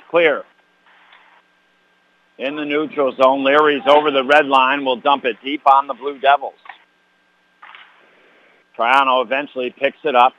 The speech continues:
wheels outside, left of the net, pass up towards center ice in the red line, taken away by the Larrys.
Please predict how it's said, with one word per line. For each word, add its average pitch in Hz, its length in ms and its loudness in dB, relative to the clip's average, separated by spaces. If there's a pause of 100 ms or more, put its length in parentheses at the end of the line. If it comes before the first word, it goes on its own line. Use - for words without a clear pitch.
(100)
wheels 135 400 -4
outside, 127 680 0 (360)
left 135 280 -6
of 139 80 -8
the 127 80 -6
net, 131 320 -6 (440)
pass 143 300 0
up 151 240 0
towards 139 320 -4
center 143 240 -4
ice 151 260 0
in 139 80 -16
the 127 120 -8
red 147 200 0
line, 127 360 -2 (440)
taken 147 260 -4
away 147 240 0
by 139 180 4
the 131 80 -4
Larrys. 135 400 -2